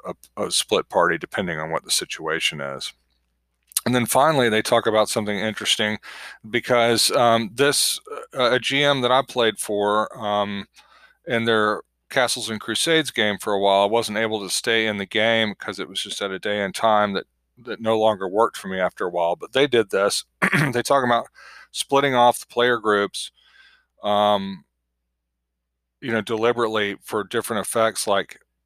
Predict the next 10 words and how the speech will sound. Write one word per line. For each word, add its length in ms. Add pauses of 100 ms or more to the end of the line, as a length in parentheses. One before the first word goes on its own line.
maybe 260
playing, 540
you 180
know, 220
if 160
a 60
party 320
splits, 680 (380)
trying 340
to 340